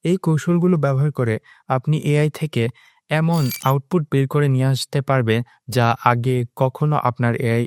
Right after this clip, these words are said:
আপনাকে দেয় না। আজ আমি দেখাবো যে এই দুটি পাওয়ারফুল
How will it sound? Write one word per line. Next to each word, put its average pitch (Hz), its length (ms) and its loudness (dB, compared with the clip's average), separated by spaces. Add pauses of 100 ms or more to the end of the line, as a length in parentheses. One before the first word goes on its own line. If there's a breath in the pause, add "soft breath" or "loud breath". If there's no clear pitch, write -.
আপনাকে 113 360 -2
দেয় 104 200 -2
না। 104 120 -4 (300)
আজ 143 240 0
আমি 156 140 0
দেখাবো 139 540 -2 (280)
যে 113 300 0 (140)
এই 151 140 2
দুটি 147 440 0 (180)
পাওয়ারফুল 131 600 0